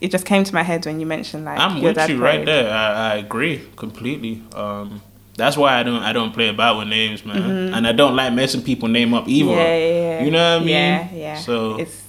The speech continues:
Speaker 1: it's
Speaker 2: you know,
Speaker 1: deeper than
Speaker 2: if I
Speaker 1: that.
Speaker 2: have messed your name up, I'm <laughs> sorry. Like,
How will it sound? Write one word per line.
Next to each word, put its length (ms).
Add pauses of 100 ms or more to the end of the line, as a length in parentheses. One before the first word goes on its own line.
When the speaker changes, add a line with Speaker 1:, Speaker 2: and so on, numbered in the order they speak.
(140)
Speaker 1:
it's 140
Speaker 2:
you 80
know, 100
Speaker 1:
deeper 140
than 100
Speaker 2:
if 80
I 20
Speaker 1:
that. 140
Speaker 2:
have 140
messed 240
your 100
name 240
up, 160
I'm 180
<laughs> 100
sorry. 960
Like, 280